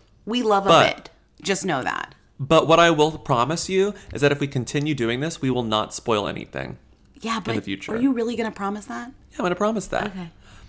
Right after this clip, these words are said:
Speaker 2: I think it's most, uh, the, what's fun to talk, the reason the show is so fun to talk about is because it's completely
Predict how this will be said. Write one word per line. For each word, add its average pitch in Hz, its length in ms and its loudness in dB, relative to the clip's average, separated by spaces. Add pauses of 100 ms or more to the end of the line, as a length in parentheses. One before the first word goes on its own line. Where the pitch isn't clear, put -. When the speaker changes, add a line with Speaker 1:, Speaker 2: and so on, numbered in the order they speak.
(420)
Speaker 2:
I 156 120 4
think 214 200 2
it's 202 120 -6
most, 175 200 0
uh, - 140 -6 (180)
the, 143 160 -2
what's 170 260 -2
fun 185 240 2
to 185 120 -8
talk, - 180 -2
the 139 260 -2
reason 170 320 -4
the 175 80 -2
show 127 280 2
is 123 60 -2
so 127 140 -2
fun 120 160 -4
to 110 80 -2
talk 113 260 0
about 104 280 -2
is - 80 -16
because 110 260 -6
it's - 140 -14
completely 123 840 -6